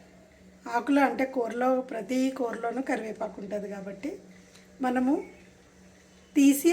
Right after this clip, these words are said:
అది కరివేపాకు తీసి పక్కన పెట్టి అప్పుడు తింటాం కదా, అందువల్ల తీసి పక్కన పెడతాము అని చెప్-, ఆకేసి అన్నం పెడితే ఆకు తీసి భోంచేస్తామని అంటారు. అదండి ఆన్సర్,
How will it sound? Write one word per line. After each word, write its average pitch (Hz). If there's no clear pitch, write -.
అది 240
కరివేపాకు 262
తీసి 254
పక్కన -
పెట్టి 214
అప్పుడు 311
తింటాం 202
కదా, 214
అందువల్ల 208
తీసి 277
పక్కన -
పెడతాము 202
అని 285
చెప్-, 202
ఆకేసి 285
అన్నం 220
పెడితే 208
ఆకు 226
తీసి 285
భోంచేస్తామని 214
అంటారు. 202
అదండి 247
ఆన్సర్, 202